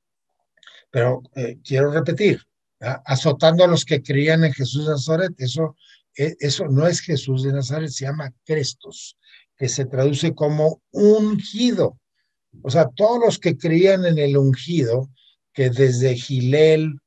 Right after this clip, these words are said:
eh, muy poco tal vez, Simeón, pero Gamliel, cuando empezaba a, a ofrecer esta nueva interpretación, ¿verdad? Saulo de Tarso no estaba muy de acuerdo al principio, ¿eh? Al principio, y es,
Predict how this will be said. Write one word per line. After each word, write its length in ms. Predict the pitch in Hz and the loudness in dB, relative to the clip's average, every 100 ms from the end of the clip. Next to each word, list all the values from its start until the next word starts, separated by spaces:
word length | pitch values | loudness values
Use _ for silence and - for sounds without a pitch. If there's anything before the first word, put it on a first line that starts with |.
| _ _ _ _ _ | _ _ _ _ _
eh, 280 | 123 123 127 - | -2 0 -2 -2
muy 240 | 135 165 | 2 2
poco 400 | - 156 139 147 | 4 2 0 -2
tal 240 | 131 156 151 | 0 0 2
vez, 600 | 151 156 143 - - - | 0 0 -4 -6 -10 -6
Simeón, 540 | 139 135 151 156 170 | -2 0 0 0 -2
pero 220 | - 123 120 | -4 -2 2
Gamliel, 680 | 117 120 156 160 131 156 - _ _ _ _ _ | 2 2 2 2 2 -2 -12 _ _ _ _ _
cuando 260 | 135 131 131 | 0 2 2
empezaba 760 | 123 127 110 147 151 165 165 - | 0 -4 -4 -4 0 0 -2 -4
a, 440 | 127 117 117 113 _ - | -4 -2 -2 -6 _ -10
a 160 | 120 113 | -6 -6
ofrecer 600 | 113 135 120 - 147 147 | -8 -8 -6 -6 -6 -6
esta 280 | 131 160 | -6 -4
nueva 280 | 139 139 147 | -2 -2 -2
interpretación, 1080 | 147 139 151 135 147 139 160 170 180 156 165 _ _ _ _ _ | -4 -6 -6 -8 -10 -6 -6 -2 -2 -2 -10 _ _ _ _ _
¿verdad? 300 | 117 123 143 | -2 -2 -2
Saulo 520 | - - 127 131 143 151 | -6 -6 -2 0 2 0
de 120 | 147 | 0
Tarso 480 | 151 131 123 147 139 | 0 -2 -2 -8 -8
no 180 | 123 131 | -2 -2
estaba 380 | 135 123 131 131 | -2 -4 -2 0
muy 200 | 127 135 | 0 -2
de 80 | 139 | -4
acuerdo 480 | 127 135 135 143 131 _ | -4 -4 -2 -2 -4 _
al 160 | - 151 | -6 -6
principio, 520 | 180 170 196 - 123 | -2 0 0 -2 -8
¿eh? 40 | 165 - _ _ | -10 -14 _ _
Al 100 | 117 | -10
principio, 560 | 120 135 165 123 151 151 _ _ _ | -4 -4 -4 -6 -8 -10 _ _ _
y 160 | 131 | 0
es, 160 | 139 135 | 0 0